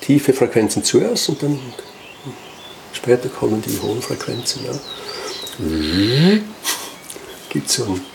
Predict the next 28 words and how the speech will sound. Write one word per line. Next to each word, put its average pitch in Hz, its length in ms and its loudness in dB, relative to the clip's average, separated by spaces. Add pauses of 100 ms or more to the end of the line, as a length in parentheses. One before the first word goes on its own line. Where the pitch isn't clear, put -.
(440)
einen 98 100 -6
Sweep, - 440 0
ja. 95 80 -10 (1300)
Das - 120 -14
hab 165 200 -2
ich - 80 -10
noch 160 120 -8
an, 165 140 -4
ja, 214 120 4
ja. 226 120 0 (460)
Nein, 156 160 -2
das 147 180 2
ist 160 160 -8
noch. 180 160 -4 (1700)
Global 170 300 6
Change 214 400 2
ist 151 120 -4
eine 117 180 -2
Realität 135 580 -4
inzwischen. - 540 -10 (1400)
Gletscher, 160 340 4
die 143 120 -2
kalbern 151 500 2
in 117 80 2
Grönland, 104 680 0
kann 117 160 -4
man 117 100 2
hier 151 360 0